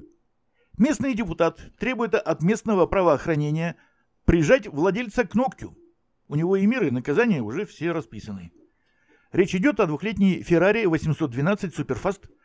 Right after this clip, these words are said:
которая последние пять месяцев числится за тридцатидвухлетним уроженцем Южноуральска Стасиком, живущим последнее время в Москве, но в Челябинске появляющимся слишком часто,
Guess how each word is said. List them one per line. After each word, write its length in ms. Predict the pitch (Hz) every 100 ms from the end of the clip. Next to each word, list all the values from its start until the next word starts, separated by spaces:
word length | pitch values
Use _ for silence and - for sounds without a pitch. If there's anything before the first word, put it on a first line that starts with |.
| _ -
которая 380 | 185 170 156 135
последние 520 | 143 165 143 127 120
пять 240 | 143 131
месяцев 420 | 160 160 170 196
числится 580 | 156 208 185 185 208 156
за 200 | 143 220
тридцатидвухлетним 920 | 226 220 220 214 190 180 202 202 190
уроженцем 500 | 165 127 190 180 175
Южноуральска 680 | 180 170 190 202 233 196 220
Стасиком, 640 | 196 170 120 120 101 92 - _ - 139
живущим 500 | 165 240 269 254 208
последнее 380 | 160 190 160
время 260 | 156 151 131
в 80 | 117
Москве, 540 | 139 117 139 160 185 _ _ _ _ _ -
но 140 | 208
в 40 | -
Челябинске 540 | 196 247 247 - 139
появляющимся 840 | - 123 123 104 95 98 95 104
слишком 600 | - 139 220 214 - 220
часто, 440 | - 220 190 -